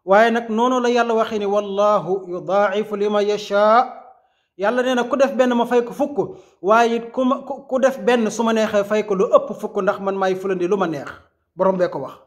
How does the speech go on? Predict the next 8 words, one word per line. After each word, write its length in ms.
Kon 320
exemple 480
bi 120
mooy, 260
X 260
a 80
ngi 140
nii, 400